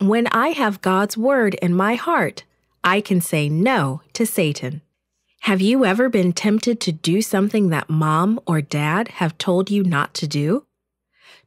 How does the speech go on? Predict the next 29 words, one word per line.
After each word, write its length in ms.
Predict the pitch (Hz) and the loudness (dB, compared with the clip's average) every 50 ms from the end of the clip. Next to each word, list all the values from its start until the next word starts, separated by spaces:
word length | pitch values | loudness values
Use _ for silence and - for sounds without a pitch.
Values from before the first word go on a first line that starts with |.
| _ | _
To 120 | - 254 233 | -2 -2 0
do 440 | 180 175 - - 208 220 240 269 277 | 0 -2 0 0 2 2 2 0 0
something 580 | - - - 196 190 202 214 - 226 214 190 | -2 -2 -2 0 0 0 0 0 0 2 2
you 220 | 170 175 180 170 165 | 2 2 2 2 2
know 440 | 156 156 151 147 156 175 208 240 - | 0 2 2 2 2 0 0 0 -2
is 200 | - 151 - - | -4 -4 -6 -6
wrong? 540 | 147 143 147 147 156 160 175 208 262 311 330 - _ _ _ _ _ _ _ _ _ _ _ _ _ _ _ _ - | -6 -4 -2 0 0 0 0 0 0 -2 -6 -10 _ _ _ _ _ _ _ _ _ _ _ _ _ _ _ _ -14
Satan 560 | - - - 208 190 247 269 - 359 339 302 | -12 -4 0 0 2 2 2 0 -2 -2 -2
tempted 480 | - - 202 170 165 - 190 170 165 | -2 -2 -2 -2 -2 -2 -4 -4 -4
Jesus. 680 | - - 208 262 277 - - 139 139 147 - - - - _ _ _ - | -2 -2 0 0 0 -2 -4 -6 -8 -8 -10 -12 -16 -18 _ _ _ -4
But 180 | - 156 147 - | -4 -4 -4 -4
Jesus 480 | - - 226 254 269 262 285 262 220 | -4 -2 0 0 0 0 0 -2 -2
said 380 | - - - 165 147 143 143 147 | -4 -6 -4 -4 -4 -2 -2 -4
no. 640 | 147 151 160 165 170 185 180 147 120 95 - - _ _ _ _ _ _ _ _ _ _ - _ - | -2 -2 0 2 2 2 2 2 0 -4 -6 -12 _ _ _ _ _ _ _ _ _ _ -20 _ -8
How 280 | - - 269 320 392 415 | -2 0 2 2 2 2
was 200 | 403 370 - - | 2 0 0 0
he 100 | 247 220 | 0 0
able 360 | - 208 196 190 - 214 226 | 2 2 2 2 2 0 -2
to 160 | - - 226 | 0 -2 -2
be 260 | 180 - 208 233 269 285 | -2 0 0 0 0 -2
so 280 | - - 190 180 208 | -2 0 0 0 0
strong? 680 | 226 - - - - 254 285 359 392 233 143 127 139 - _ _ _ _ _ _ _ _ _ _ _ _ _ _ _ _ _ _ _ _ _ - _ _ _ | 0 -2 -4 -2 0 2 2 2 2 0 -2 -4 -6 -12 _ _ _ _ _ _ _ _ _ _ _ _ _ _ _ _ _ _ _ _ _ -20 _ _ _
Jesus 460 | - - 330 349 359 403 392 370 - | -4 -2 0 0 0 0 0 -2 0
had 260 | 226 226 202 180 170 | 0 -2 -2 -2 -2
just 380 | - - 240 247 262 269 - - | -4 -2 0 0 0 0 -2 -2
been 200 | - 226 214 202 | 0 2 2 2
baptized 720 | 190 170 170 170 - - - 160 147 151 156 - - - | 2 2 0 0 -2 -4 -4 -2 -2 -2 -2 -4 -4 -2
by 160 | 233 226 226 | 0 0 0
John. 520 | 220 - 240 254 311 294 196 139 139 156 | 0 0 0 0 0 0 -2 -2 -4 -6